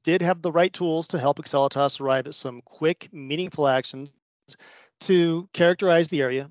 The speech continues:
bring them into spec with extra A M C filtration if needed, and we would do that with the mobile cart. Um, the AirSentry itself is a highly sensitive A M C measurement product.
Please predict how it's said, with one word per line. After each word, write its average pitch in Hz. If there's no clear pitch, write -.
bring 156
them 185
into 180
spec 131
with 127
extra 135
A 131
M 135
C 135
filtration 131
if 127
needed, 151
and 139
we 156
would 147
do 185
that 151
with 147
the 156
mobile 156
cart. 117
Um, 113
the 143
AirSentry 180
itself 185
is 135
a 131
highly 151
sensitive 160
A 147
M 151
C 143
measurement 135
product. 120